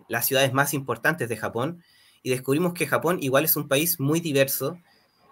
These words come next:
y que está marcado mucho por las estaciones del año. Nosotros vivimos en una zona desértica, ¿cierto? Acá en la zona regi-, en la segunda región, por lo que quizás los cambios, eh, de estación no son muy marcados, por decirlo así, se marca por la temperatura,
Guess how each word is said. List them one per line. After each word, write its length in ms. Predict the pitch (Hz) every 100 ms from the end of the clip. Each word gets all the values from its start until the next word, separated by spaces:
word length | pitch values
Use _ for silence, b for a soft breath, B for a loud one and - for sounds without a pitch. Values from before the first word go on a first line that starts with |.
| _
y 140 | 143 139
que 280 | - 139 127
está 240 | 123 -
marcado 400 | 160 143 147 156
mucho 280 | 151 180 233
por 120 | 214
las 160 | 147 131
estaciones 580 | 135 - 113 175 196 143
del 140 | 117
año. 260 | 101 92 - _ _ - _ _ -
Nosotros 280 | 113 160
vivimos 380 | 143 135 156 165
en 100 | 156
una 320 | 151 156 143 _
zona 320 | - 139 143
desértica, 460 | 120 120 135 113 101
¿cierto? 260 | 123 113
Acá 140 | 117 120
en 40 |
la 80 | 117
zona 200 | - 123
regi-, 240 | 120 117 -
en 160 | 117
la 60 | 113
segunda 300 | - 120 123
región, 420 | 139 139 165 - b b b -
por 120 | 135
lo 120 | 131
que 120 | 127
quizás 260 | 127 120 147
los 140 | 147
cambios, 560 | 147 156 165 175 170 - - -
eh, 220 | 117 107
de 80 | 120
estación 360 | 139 160 175 208 - - -
no 340 | 135 135 131
son 280 | - 196 220
muy 180 | 190 175
marcados, 560 | 156 139 110 101 - -
por 180 | 120 113
decirlo 280 | 117 - 139
así, 180 | 120 135
se 160 | 135
marca 320 | 113 127 135 139
por 80 | 135
la 100 | 135
temperatura, 680 | 135 135 131 143 165 202